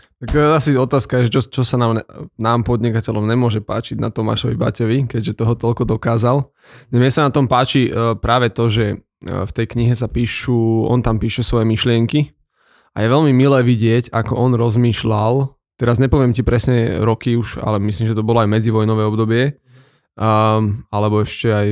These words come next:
pred vojnou, pr-, pred prvou svetovou, neviem teraz presne, ale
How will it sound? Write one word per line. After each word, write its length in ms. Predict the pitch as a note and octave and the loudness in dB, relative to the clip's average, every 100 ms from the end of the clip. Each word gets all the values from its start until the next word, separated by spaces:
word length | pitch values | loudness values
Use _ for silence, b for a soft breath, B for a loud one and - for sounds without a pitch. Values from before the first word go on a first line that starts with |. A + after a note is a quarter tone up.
| G#2 | -4
pred 240 | - A2 B2 | -4 -4 0
vojnou, 320 | D#3 E3 - C#2 - - A2+ - | 0 0 -2 -6 -10 -12 -16 -10
pr-, 240 | - B2 - - | -4 -4 -4 -8
pred 160 | A2+ | -6
prvou 240 | - C#3+ B2+ | -2 -2 0
svetovou, 320 | D3 C3+ A#2 | -2 0 2
neviem 160 | C#3+ | 4
teraz 240 | B2+ A#2+ G#2+ | 2 2 -2
presne, 560 | - A2+ C3 C3+ C#3+ _ b b b b b b _ _ _ | -4 -4 0 0 -2 _ b b b b b b _ _ _
ale 320 | A#2 C3+ C3 | 0 2 0